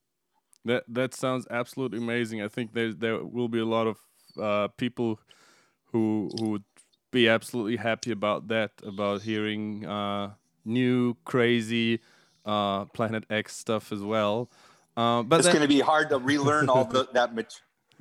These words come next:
Speaker 2: <laughs> those songs up,
Speaker 1: <laughs> Yeah.
Speaker 2: man. That's hard stuff to play, even twenty years ago.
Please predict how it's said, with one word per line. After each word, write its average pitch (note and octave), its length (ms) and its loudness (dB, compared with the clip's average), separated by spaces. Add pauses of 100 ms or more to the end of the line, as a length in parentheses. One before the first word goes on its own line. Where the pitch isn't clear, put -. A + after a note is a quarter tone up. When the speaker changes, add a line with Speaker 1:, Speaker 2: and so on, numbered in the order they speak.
Speaker 2:
<laughs> - 180 -10
those F#3 200 4
songs E3+ 580 0
up, C#3+ 160 4
Speaker 1:
<laughs> - 40 -6
Yeah. - 80 -2
Speaker 2:
man. C3+ 220 2
That's D#3+ 200 2
hard D#3 280 2
stuff D#3+ 320 0
to C3+ 80 -4
play, B2+ 400 -4 (300)
even D#3+ 280 4
twenty D#3+ 300 2
years D3 400 4
ago. A2+ 300 2